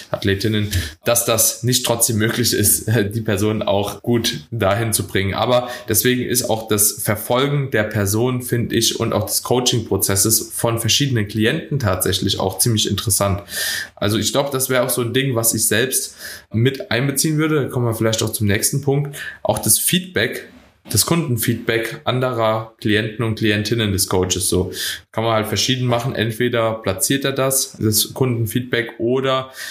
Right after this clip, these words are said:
es ist letzten Endes halt so, dass man auch die Leute, vielleicht die Klienten teilweise selbst kennt, mit dem persönlichen Austausch steht, vielleicht aber auch über die Coaching-Website oder was auch immer, Coaching-Account auf Instagram,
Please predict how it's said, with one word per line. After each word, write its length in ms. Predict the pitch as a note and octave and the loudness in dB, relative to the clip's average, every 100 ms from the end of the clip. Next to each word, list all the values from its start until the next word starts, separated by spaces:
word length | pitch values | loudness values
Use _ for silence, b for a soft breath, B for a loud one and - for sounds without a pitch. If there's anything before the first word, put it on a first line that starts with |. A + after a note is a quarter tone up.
| B B | B B
es 160 | - A#2 | 0 2
ist 280 | A#2 - - | 2 2 0
letzten 340 | G#2+ G#2+ G2+ | 0 0 -2
Endes 320 | G#2 A2 A2 | 0 2 2
halt 180 | G2+ G2+ | 0 0
so, 300 | A2 A2+ A2+ | 0 0 -2
dass 340 | - F#2+ - - | 0 2 2 0
man 580 | G#2+ G2 G2 F#2 F#2 - E2+ | 0 2 2 0 -2 -6 -4
auch 140 | - - | -4 -2
die 100 | A#2+ | 0
Leute, 280 | A#2 C#3 | 2 0
vielleicht 280 | A2+ A2 G#2+ | -2 -2 -2
die 80 | G#2+ | -2
Klienten 440 | A2 G#2+ A2 - | 0 0 0 -4
teilweise 440 | A#2 G#2 G#2 G2+ F#2+ | -2 0 2 0 0
selbst 360 | G2+ F#2 - | 2 2 0
kennt, 340 | - C3+ C#3+ - B B - | 0 0 0 -4 B B -6
mit 120 | G2 | 0
dem 200 | A2 G#2 | 0 0
persönlichen 460 | G#2 G2 G#2 G#2 - | 0 0 0 0 0
Austausch 420 | - B2 B2 A#2 | 0 0 0 -2
steht, 400 | - A#2 A#2 - | 0 0 0 -4
vielleicht 320 | - A2 A2 B2+ | -4 -2 -2 -2
aber 220 | A2+ - | -2 0
auch 280 | A2+ - - | 0 -2 -4
über 220 | A#2 A2+ | 0 0
die 120 | G#2 | 0
Coaching-Website 760 | G2+ G#2+ A2 A#2 G#2 G2 G#2 G2 | 0 0 0 0 0 2 0 0
oder 200 | G2+ F#2+ | 0 0
was 200 | A#2+ - | 0 0
auch 200 | G2+ G2 | -2 -2
immer, 560 | A2+ A#2+ A#2 A2 A2+ - | -2 0 0 0 -4 -4
Coaching-Account 720 | A2+ G#2+ - G2 - A#2 A2 | -2 0 -2 -2 0 0 0
auf 120 | G2 | 0
Instagram, 680 | - A#2 G#2+ G#2 A2 G#2+ | 0 0 0 0 0 0